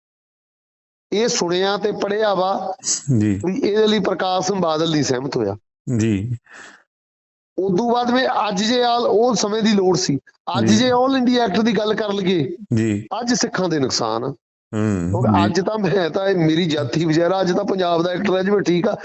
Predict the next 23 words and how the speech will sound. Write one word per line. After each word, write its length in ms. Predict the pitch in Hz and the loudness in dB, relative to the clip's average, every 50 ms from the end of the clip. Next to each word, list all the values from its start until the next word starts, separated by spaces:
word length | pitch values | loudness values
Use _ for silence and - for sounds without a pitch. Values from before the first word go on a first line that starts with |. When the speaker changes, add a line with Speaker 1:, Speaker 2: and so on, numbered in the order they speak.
| - | -4
Speaker 2:
ਹਾਂ, 140 | 123 127 127 | -2 0 0
Speaker 1:
All 140 | 120 113 113 | 2 2 2
India 120 | 113 220 | 2 2
Speaker 2:
ਬਿਲਕੁਲ। 440 | 208 226 220 - 220 214 214 214 202 | 4 4 4 4 4 4 4 2 2
Speaker 1:
Act 100 | 175 - - | 0 -2 -2
ਵਾਲੇ 160 | 214 208 208 | -2 0 0
ਤਾਂ 140 | 202 202 220 | 0 0 0
ਰਗੜਨ 240 | 208 190 185 190 190 | 0 0 0 0 0
ਨੂੰ 140 | 202 208 180 | 2 2 2
ਫਿਰਦੇ 240 | 202 202 202 208 220 | 2 0 0 0 0
ਆ, 60 | 220 | 0
ਸਭ 260 | 185 - 226 247 202 | -2 -2 -4 -4 -4
ਥਾਂ 140 | 233 226 226 | -4 -4 -2
ਤਾਂ 120 | 208 220 | -2 -2
ਰਗੜਤਾ, 340 | 190 180 180 196 196 247 220 | 0 0 0 -2 -2 -2 -2
ਆਪਾਂ 140 | 220 214 196 | -2 -2 -2
ਇਕੱਲੀ 220 | 208 208 214 196 | 0 0 0 0
ਸ਼੍ਰੋਮਣੀ 280 | 180 185 196 190 196 196 | 2 2 2 2 2 2
ਕਮੇਟੀ 260 | 175 190 170 160 175 | 2 2 2 2 2
ਰਹਿ 120 | 160 165 | 2 2
ਗਈ 120 | 180 202 233 | 2 2 2
ਉਹਨਾਂ 220 | 349 370 403 403 | 2 2 0 0
ਨੇ। 80 | - | -2